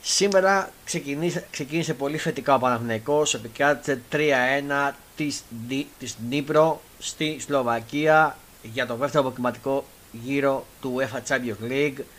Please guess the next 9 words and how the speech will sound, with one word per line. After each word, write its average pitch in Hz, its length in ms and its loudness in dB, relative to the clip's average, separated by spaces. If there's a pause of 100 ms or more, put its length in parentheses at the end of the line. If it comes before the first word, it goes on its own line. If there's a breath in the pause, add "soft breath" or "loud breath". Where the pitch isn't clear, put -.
(460 loud breath)
Έχει 156 640 0
εξασφαλίσει, 131 920 -4
κατά 123 260 -6
τη 117 120 -10
γνώμη 131 340 -6
μου, 127 280 -4 (320)
τους 143 240 -6
ομίλους 135 680 -2 (320)
του 143 240 -6